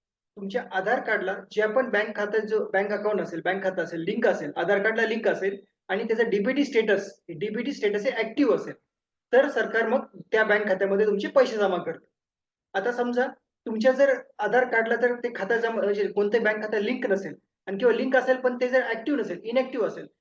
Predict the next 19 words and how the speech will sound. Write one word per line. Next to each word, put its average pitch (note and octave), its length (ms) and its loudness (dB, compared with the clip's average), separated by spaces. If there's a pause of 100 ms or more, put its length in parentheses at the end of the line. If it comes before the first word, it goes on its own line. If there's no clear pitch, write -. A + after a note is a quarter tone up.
(160)
तर A#3+ 140 -2
तुमच्या A#3 340 -4
खात्यामध्ये G3 380 0
पैसे G3 260 -4
जमा G3+ 200 0
होणार F#3+ 240 2
नाही. D3+ 140 -8 (100)
त्याच्यामुळे, A3 440 -6
अ, F#3 140 2 (100)
माझी G3 240 0
लाडकी G#3 220 0
बहीण G3+ 220 0
योजनेसाठी G3+ 440 -4
सुद्धा G3+ 200 -2
काही G3+ 180 2
जणांचा G3 400 0
हे A3 80 -2
प्रॉब्लेम G#3 400 2
झाला, E3 220 -2